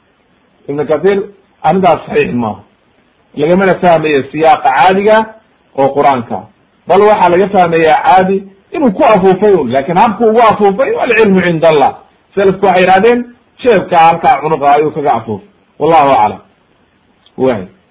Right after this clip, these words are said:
Malaggaa loo jeedana waa huwa Jibriil weeye bay dhaheen, calayhi salaam. Waa Jibriil bay dhaheen. Wa annahu innamaa nafaqa fiiha, wa lam yuwaajihi al-malaku al-farja.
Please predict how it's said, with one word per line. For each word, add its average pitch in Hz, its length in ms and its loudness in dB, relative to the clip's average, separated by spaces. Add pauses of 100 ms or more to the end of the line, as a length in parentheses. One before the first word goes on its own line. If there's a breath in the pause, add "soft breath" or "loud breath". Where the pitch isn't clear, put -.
(1600)
Malaggaa 214 440 2
loo 214 200 4
jeedana 196 420 4
waa 170 180 4
huwa 185 180 4
Jibriil 165 460 0
weeye 156 220 2
bay 143 120 0
dhaheen, 156 340 -2
calayhi 147 420 0
salaam. 101 200 -16 (720)
Waa 139 120 -2
Jibriil 143 300 -4
bay 110 120 -4
dhaheen. 92 220 -18 (920)
Wa 143 180 0
annahu 247 300 2
innamaa 226 360 2
nafaqa 185 500 0
fiiha, 139 360 0 (1300)
wa 151 140 2
lam 226 260 4
yuwaajihi 185 600 4
al-malaku 175 720 -2 (340)
al-farja. 147 680 -2